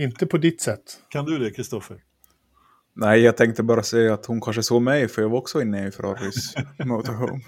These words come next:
Speaker 1: I'm sorry, dude.
Speaker 2: Där, där omtvistade de lärde. Eh, Kristoffer, har du något scoop?
Speaker 3: Ja, det är
Speaker 2: Eller
Speaker 3: bara
Speaker 2: lite
Speaker 3: att röra
Speaker 2: silly
Speaker 3: sig.
Speaker 2: season?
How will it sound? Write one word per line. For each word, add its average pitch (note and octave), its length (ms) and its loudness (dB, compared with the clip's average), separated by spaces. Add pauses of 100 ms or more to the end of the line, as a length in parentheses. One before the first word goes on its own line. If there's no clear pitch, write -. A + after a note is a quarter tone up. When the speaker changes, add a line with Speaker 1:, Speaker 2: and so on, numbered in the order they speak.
(840)
Speaker 1:
I'm A2 240 -8
sorry, C3 400 4
dude. C3 340 2 (760)
Speaker 2:
Där, D#3+ 240 4 (120)
där E3+ 280 0
omtvistade E3 580 0
de D#3+ 60 2
lärde. D#3 320 2
Eh, - 920 -4
Kristoffer, F#3 640 -2
har F3+ 100 2
du F3+ 140 0
något F3+ 160 -8
scoop? E3+ 280 -2 (1200)
Speaker 3:
Ja, C3 680 8 (560)
det A#2+ 140 -6
är C3 40 4
Speaker 2:
Eller D#3 100 2
Speaker 3:
bara E3 60 8
Speaker 2:
lite C3+ 120 4
Speaker 3:
att C3 60 2
röra C3+ 260 6
Speaker 2:
silly E3 120 0
Speaker 3:
sig. F3+ 280 -2
Speaker 2:
season? F#2+ 320 -6